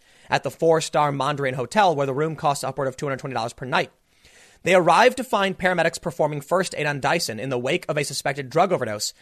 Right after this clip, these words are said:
and preparing to take him to the hospital. Mejias described the report as the complainant. Described in the report as the complainant. Wow. Told officers he had given his credit card details to Dyson on Thursday afternoon to rent a hotel room.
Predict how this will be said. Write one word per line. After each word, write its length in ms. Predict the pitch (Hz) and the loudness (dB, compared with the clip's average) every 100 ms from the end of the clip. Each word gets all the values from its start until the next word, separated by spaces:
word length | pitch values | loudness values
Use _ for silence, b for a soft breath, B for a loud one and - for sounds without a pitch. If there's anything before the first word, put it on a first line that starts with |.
| b b - | b b -4
and 120 | 160 | -2
preparing 300 | 160 180 202 | 0 2 2
to 40 | |
take 140 | 185 147 | -2 -4
him 80 | |
to 40 | 143 | -2
the 60 | |
hospital. 460 | 147 165 - 107 - _ _ B B B B B | 0 0 -2 -8 -10 _ _ B B B B B
Mejias 720 | 143 143 254 269 - - - _ | -4 -2 -2 -2 0 -2 -4 _
described 480 | 151 - 202 208 233 | -6 -2 4 6 6
the 80 | 262 | 2
report 340 | - 170 156 143 | 2 4 4 4
as 280 | 147 143 - b b | 0 0 -6 b b
the 80 | 147 | -6
complainant. 880 | 160 143 - 202 311 - 101 - - _ _ _ 151 | -4 -8 -2 2 2 -2 -8 -14 -18 _ _ _ -6
Described 460 | 175 - 220 262 | -2 4 6 6
in 40 | 254 | 4
the 60 | |
report 200 | 175 185 | 2 2
as 100 | 220 | 2
the 60 | 214 | -2
complainant. 340 | 175 151 113 | -6 -6 -4
Wow. 320 | 139 202 101 _ b b b | 0 0 -2 _ b b b
Told 280 | - 247 277 | 6 6 8
officers 540 | 226 175 165 185 175 - b b b | 6 4 0 -4 -4 -10 b b b
he 100 | 208 | 0
had 180 | 202 139 | 2 4
given 200 | 233 277 | 4 4
his 140 | 254 | -2
credit 260 | - 214 - | 2 2 4
card 200 | 196 160 | 2 0
details 300 | 165 170 175 | 0 0 0
to 80 | |
Dyson 340 | 165 160 170 160 | 0 0 0 -2
on 80 | 139 | 0
Thursday 340 | 196 220 170 | 0 2 2
afternoon 400 | 151 156 175 190 | 0 -2 -4 -4
to 100 | 156 | -4
rent 180 | 143 135 | -4 -2
a 60 | 147 | -4
hotel 300 | 143 190 247 | -2 0 0
room. 260 | 180 90 | -2 -8